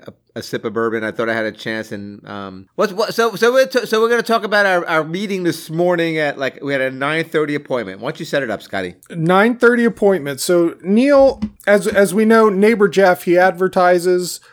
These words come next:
Speaker 2: about Mower Madness
Speaker 1: Mm-hmm.
Speaker 2: o-, on the podcast, and Neil purchased a mower from him a few years ago and has had a couple minor issues with it.
Speaker 1: Yeah,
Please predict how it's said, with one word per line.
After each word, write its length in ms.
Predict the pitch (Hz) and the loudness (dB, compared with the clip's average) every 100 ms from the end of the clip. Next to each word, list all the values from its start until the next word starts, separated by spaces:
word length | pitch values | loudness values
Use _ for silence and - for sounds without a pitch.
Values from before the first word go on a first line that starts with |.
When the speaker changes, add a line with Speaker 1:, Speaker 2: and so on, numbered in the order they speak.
| _ | _
Speaker 2:
about 320 | - 160 156 156 | -2 2 2 2
Mower 360 | 165 185 180 | 4 4 4
Madness 520 | 160 170 180 180 196 | 2 2 2 2 -4
Speaker 1:
Mm-hmm. 280 | - 117 127 160 | -6 -12 -12 -4
Speaker 2:
o-, 60 | - | 0
on 300 | 170 165 180 | 2 2 2
the 80 | 165 | 0
podcast, 960 | - 196 208 196 226 208 214 208 - _ - | 2 4 4 2 2 4 2 0 -8 _ 0
and 560 | 190 190 185 185 165 _ _ | 4 6 4 2 -2 _ _
Neil 600 | 180 170 185 214 226 - | -2 2 4 4 0 -8
purchased 600 | - 185 185 190 185 - _ - | -2 0 2 0 0 -10 _ -6
a 180 | 151 156 | 0 2
mower 380 | 156 160 160 165 | 4 4 4 2
from 280 | 170 160 156 | 0 -2 -2
him 260 | 165 175 | -2 0
a 60 | 185 | 0
few 220 | - 165 | 0 0
years 320 | 160 151 165 160 | 2 4 2 0
ago 420 | 156 170 190 214 | 0 4 2 2
and 540 | 180 180 185 190 190 180 | 0 2 4 4 2 2
has 200 | 175 175 | -2 0
had 220 | 202 214 | 0 2
a 60 | 202 | 0
couple 1000 | - - 240 247 - 233 233 233 233 220 - | -4 -4 -2 0 4 6 6 4 2 -2 -2
minor 400 | 220 269 247 185 | 2 4 4 2
issues 500 | 156 147 147 135 120 | 2 0 -2 -4 -2
with 220 | 139 160 | -2 2
it. 260 | 175 202 _ | 0 -2 _
Speaker 1:
Yeah, 160 | 339 | -10